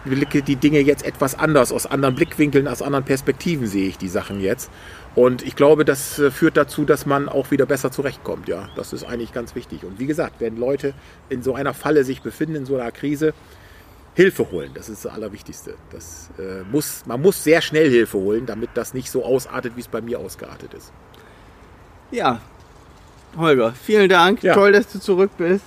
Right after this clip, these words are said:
Speaker 2: Vielen Dank an euch, dass ihr dabei seid hier bei dieser Sendung, dass ihr euch das anhört, anguckt.
Speaker 1: <laughs>
Speaker 2: Wir, das Ganze soll ja auch dann als Podcast kommen. Also
Speaker 1: Ja.
Speaker 2: ein Gruß nochmal an alle Zuhörer. Äh,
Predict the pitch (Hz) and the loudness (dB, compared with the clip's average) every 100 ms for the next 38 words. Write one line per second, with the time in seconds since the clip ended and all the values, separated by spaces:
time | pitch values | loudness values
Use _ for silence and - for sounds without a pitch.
0 | - - 160 190 196 180 175 160 160 156 | -10 -14 -4 2 2 2 0 -2 0 2
1 | 180 240 - - - - 160 175 165 156 | 2 0 -6 -20 -10 -2 0 2 2 2
2 | 147 156 180 180 180 - 185 170 170 185 | 4 4 4 0 -2 0 0 0 -2 -2
3 | 175 170 170 180 180 160 - 143 139 139 | -2 -2 -2 -2 -2 -2 -2 -4 -2 -4
4 | - 165 180 190 185 185 - - 156 190 | 0 2 2 2 2 -2 -10 -4 -2 0
5 | 131 196 185 113 - - 143 135 - - | 0 2 2 -2 -8 0 2 2 -4 -10
6 | - - - 151 135 160 143 151 147 143 | -12 -12 -2 -2 0 0 0 0 2 2
7 | 131 135 135 139 135 131 123 - - 165 | 2 0 0 -2 0 -2 -4 -4 -4 -4
8 | - - 175 175 - - 180 180 120 113 | -4 2 2 2 -6 -4 -2 -2 -2 -2
9 | 120 - - 135 131 135 156 147 147 143 | -6 -10 -4 0 2 2 0 0 0 0
10 | 139 131 139 139 135 - 190 185 196 196 | -2 -2 0 0 -2 -4 0 2 4 4
11 | 190 196 202 - - - - 143 | 4 2 0 -8 -20 -12 2 2